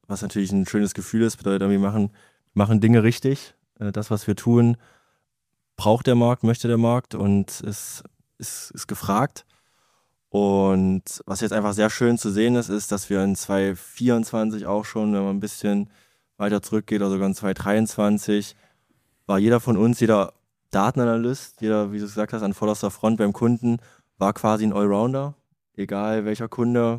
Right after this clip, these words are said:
kam, mit welcher Anforderung, wir sind rein und haben uns drum gekümmert. Und bei zwölf Leuten ist es jetzt mittlerweile möglich,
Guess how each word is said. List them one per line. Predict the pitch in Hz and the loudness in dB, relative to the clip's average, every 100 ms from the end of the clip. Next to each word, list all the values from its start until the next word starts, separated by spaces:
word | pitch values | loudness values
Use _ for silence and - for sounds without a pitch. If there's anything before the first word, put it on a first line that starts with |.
| - | -6
kam, | 117 110 | -6 -4
mit | 113 | -2
welcher | 110 113 104 | -2 0 0
Anforderung, | 113 117 113 110 110 113 120 - _ _ _ - | 0 0 0 4 4 4 0 -8 _ _ _ -6
wir | 104 | -2
sind | 104 104 | 2 2
rein | 98 107 127 113 | 2 2 2 2
und | 101 101 - - | 2 0 -2 -10
haben | 101 | -2
uns | 107 104 | -2 0
drum | 107 | 0
gekümmert. | 104 - 120 127 135 - _ _ _ _ _ | 0 2 0 0 -4 -12 _ _ _ _ _
Und | - 95 95 | -2 -2 0
bei | 95 | 0
zwölf | 90 - 98 104 | -2 0 2 2
Leuten | 104 104 101 | 2 2 0
ist | 92 | -4
es | 95 | -4
jetzt | 98 | -4
mittlerweile | 98 90 95 92 | -4 -2 -2 0
möglich, | 92 95 104 107 104 - | 2 2 0 -4 -6 -16